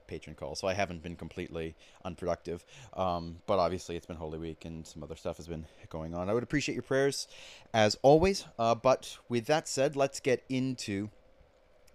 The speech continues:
the, uh, main subject of this video. Now, uh, the Old Testament passage that forms the basis of what I wanna talk about today is one of those strange passages. It's one of those passages that even when you're bored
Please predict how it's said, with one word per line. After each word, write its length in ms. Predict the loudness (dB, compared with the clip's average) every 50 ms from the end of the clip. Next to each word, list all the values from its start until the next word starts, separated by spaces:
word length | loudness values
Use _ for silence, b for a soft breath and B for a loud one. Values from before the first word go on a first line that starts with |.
| -10 -4
the, 360 | -2 0 0 0 0 -2 -2
uh, 220 | 0 0 0 0 0
main 260 | 0 -2 -4 -4 -4
subject 460 | -4 -6 -6 -4 -6 -8 -8 -10 -14
of 100 | -14 -14
this 180 | -14 -14 -14 -14
video. 280 | -14 -14 -14 -14 -14 B B B B B -2
Now, 280 | 0 2 2 2 0 -2 0
uh, 160 | 0 0 0 0
the 300 | -2 -2 -2 -2 -2 b b b b b b b b -20 _ _ _ _ _ _ 2
Old 220 | 4 4 4 4
Testament 460 | 2 -2 -2 -2 -2 -4 -4 -4 -2
passage 640 | 0 0 2 2 0 -2 -4 -4 -4 -4 -6 -4 0
that 260 | 2 4 4 4 2
forms 380 | 0 -2 -2 0 0 0 -2 -2
the 100 | -6 -2
basis 560 | 2 2 4 4 2 2 0 -2 -2 -2 -4
of 100 | -4 -4
what 120 | -2 -2 -2
I 20 |
wanna 220 | -2 -2 -2 -4
talk 280 | -2 0 0 0 0 0
about 200 | -2 -4 -4 -4
today 340 | -4 -4 -2 -2 0 0 -2
is 140 | -4 -4 -4
one 120 | -4 -2
of 100 | -2 0
those 200 | 0 0 0 -2
strange 720 | -4 -8 -6 -4 -2 0 0 0 0 -2 -4 -4 -8 -8
passages. 560 | -6 -4 -4 -4 -4 -6 -10 -14 -14 -12 -12 -12
It's 140 | -6 -2
one 100 | -2 0
of 60 | 2 4
those 140 | 2 2
passages 600 | 2 0 0 0 0 -2 -6 -12 -14 -14 -14 -8 -6
that 160 | -6 -6 -4
even 380 | -4 -4 -2 0 0 -2 0 0
when 220 | 0 0 0 0
you're 140 | 0 -2 -4
bored 520 | -4 -6 -4 -2 0 2 2 2 0 -2